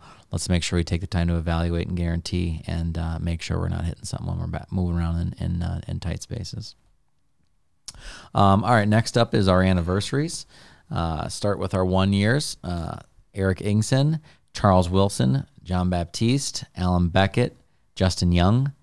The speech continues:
Henry Gonzalez, David Bowman, Daniel Cor-,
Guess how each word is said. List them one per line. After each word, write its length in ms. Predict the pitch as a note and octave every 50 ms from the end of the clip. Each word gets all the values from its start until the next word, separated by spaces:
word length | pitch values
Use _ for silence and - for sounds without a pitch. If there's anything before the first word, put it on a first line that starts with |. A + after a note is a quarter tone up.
| _ _ _ _
Henry 280 | _ - F#2 F2+ F#2 F2+
Gonzalez, 800 | E2+ F2+ F2 F2 E2 E2+ E2+ F2 F#2+ G#2+ A#2+ A#2 - - - - - - -
David 340 | - F2+ F2+ E2 E2+ D#2+ E2
Bowman, 460 | F2 F2 F2 F2+ F2+ F2+ G2+ A#2+ A#2 - _ _ _ _ _ _
Daniel 260 | - - F#2 F2+ F2+ F2
Cor-, 280 | - - - F2+ F2